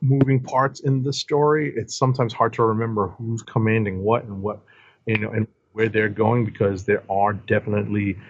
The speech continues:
several players on this particular board who, um, are, are, are moving, uh, you know,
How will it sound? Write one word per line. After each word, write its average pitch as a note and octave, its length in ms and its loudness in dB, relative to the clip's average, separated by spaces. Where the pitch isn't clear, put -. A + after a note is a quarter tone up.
several A#2+ 400 0
players G#2 640 0
on G2 220 -6
this F#2+ 120 -8
particular F#2+ 680 -6
board G2 520 0
who, F#2+ 580 0
um, F2+ 560 -4
are, F#2 220 -4
are, F#2 260 2
are F#2 180 0
moving, A2+ 640 0
uh, F2 380 -6
you A2+ 100 2
know, G2 160 4